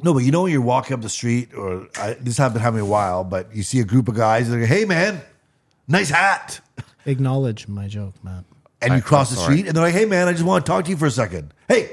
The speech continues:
Speaker 1: hey, you." <laughs> And then you just start running.
Speaker 3: "I just wanna talk to you for a second" is always, that's a red flag right
Speaker 2: A
Speaker 3: away.
Speaker 2: huge red flag.
Speaker 3: Massive red
Speaker 2: They don't
Speaker 3: flag.
Speaker 2: really wanna
Speaker 3: No,
Speaker 2: talk to
Speaker 3: no
Speaker 2: you.
Speaker 3: one wants to talk
Speaker 2: And
Speaker 3: to
Speaker 2: if
Speaker 3: you.
Speaker 2: they do wanna talk to you,
Speaker 3: They're
Speaker 2: you don't wanna hear
Speaker 3: yeah,
Speaker 2: what they
Speaker 3: no,
Speaker 2: have to
Speaker 3: they,
Speaker 2: say.
Speaker 3: they're selling you something. They need something. There's never, yeah.
Speaker 2: I remember when my, um,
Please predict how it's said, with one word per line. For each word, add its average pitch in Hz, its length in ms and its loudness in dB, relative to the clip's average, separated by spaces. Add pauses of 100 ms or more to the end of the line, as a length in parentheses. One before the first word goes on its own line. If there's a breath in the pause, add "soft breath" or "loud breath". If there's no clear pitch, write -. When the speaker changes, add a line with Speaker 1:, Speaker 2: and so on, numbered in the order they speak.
(140)
Speaker 1:
hey, 220 80 2
you." 254 440 2
<laughs> - 20 -2
And 113 160 -6
then 110 160 -2
you 123 60 0
just 104 160 -10
start 110 180 -4
running. 101 340 -4
Speaker 3:
"I 95 80 4
just 107 220 0
wanna 127 160 0
talk 90 320 2
to 101 80 -4
you 90 60 -2
for 95 120 -4
a 90 60 0
second" 92 360 -2
is 80 180 -2
always, 80 480 -2
that's 85 180 -4
a 87 60 -4
red 78 280 -4
flag 73 320 -4
right 71 220 -6
Speaker 2:
A - 40 -2
Speaker 3:
away. - 180 -4
Speaker 2:
huge 254 340 2
red 113 240 -2
flag. 151 140 0
Speaker 3:
Massive 110 500 -2
red 85 200 0
Speaker 2:
They 208 200 6
don't 247 140 4
Speaker 3:
flag. 247 40 0
Speaker 2:
really 233 220 4
wanna 220 180 2
Speaker 3:
No, - 80 4
Speaker 2:
talk - 200 4
to - 100 2
Speaker 3:
no 117 100 6
Speaker 2:
you. 120 60 6
Speaker 3:
one 123 140 4
wants 113 320 0
to 104 100 -8
talk 107 160 2
Speaker 2:
And 202 100 4
Speaker 3:
to 220 60 4
Speaker 2:
if 214 80 4
Speaker 3:
you. 196 80 2
Speaker 2:
they 226 140 6
do 196 200 2
wanna 214 240 2
talk 202 240 -4
to 220 80 -2
you, 220 120 4
Speaker 3:
They're 196 100 4
Speaker 2:
you 214 60 4
don't 226 140 6
wanna 202 200 4
hear 165 160 6
Speaker 3:
yeah, 175 60 6
Speaker 2:
what 190 120 4
they - 80 2
Speaker 3:
no, - 80 6
Speaker 2:
have 165 240 0
to - 80 -2
Speaker 3:
they, 104 140 2
Speaker 2:
say. 143 220 0
Speaker 3:
they're 95 200 0
selling 104 460 0
you 104 80 0
something. 107 300 0
They 90 120 2
need 101 320 2
something. 98 420 -2
There's 92 200 -2
never, 95 400 0
yeah. 92 160 0
Speaker 2:
I 160 100 2
remember 170 560 2
when 143 260 0
my, 143 400 0
um, 120 680 -4